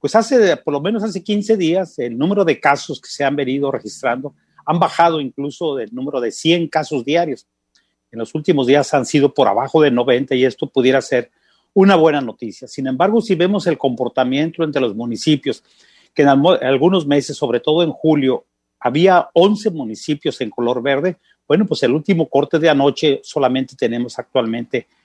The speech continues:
ocho. Es, hay variaciones y esto es comprensible, el mismo secretario de Salud lo ha dicho, es la movilidad que tiene de las personas. Es muy difícil poder controlar la movilidad, incluso más, porque ya la mayoría de las actividades se han reactivado.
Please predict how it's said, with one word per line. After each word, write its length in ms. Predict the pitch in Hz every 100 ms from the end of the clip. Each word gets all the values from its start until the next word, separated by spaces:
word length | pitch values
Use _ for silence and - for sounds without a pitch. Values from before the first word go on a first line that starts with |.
| _ _
ocho. 480 | - 196 196 156 120
Es, 220 | 139 - -
hay 160 | 151 165
variaciones 760 | 170 160 170 - 160 170 151 131
y 160 | 117
esto 180 | 135 175
es 80 | 135
comprensible, 760 | 160 139 151 131 147 131 151 _ _ _ -
el 100 | 127
mismo 160 | 147
secretario 560 | 139 - 135 - 135 139
de 140 | 127
Salud 280 | - 120 135
lo 120 | 127
ha 60 | 127
dicho, 340 | 131 113 - 151 _ _ _ _
es 240 | 160 170 135
la 160 | 156
movilidad 500 | 151 135 135 139 185
que 120 | 185
tiene 200 | 190 185
de 80 | 185
las 140 | 151 -
personas. 560 | 143 123 247 208 -
Es 80 | 139
muy 200 | 139 156
difícil 420 | 156 135 156 160
poder 260 | - 131 123
controlar 460 | - 127 123 123 135
la 100 | 131
movilidad, 600 | 135 127 127 135 139 147
incluso 440 | 131 120 135 139 147
más, 260 | 127 131 _ _ _ _ -
porque 340 | 190 135 170
ya 240 | 147 160 165
la 140 | 139
mayoría 240 | 127 127
de 60 | 143
las 140 | 139
actividades 540 | 117 - 120 117 131 131
se 80 | 143
han 180 | 135 117 _ _ _ _ -
reactivado. 600 | 147 - 135 120 107 110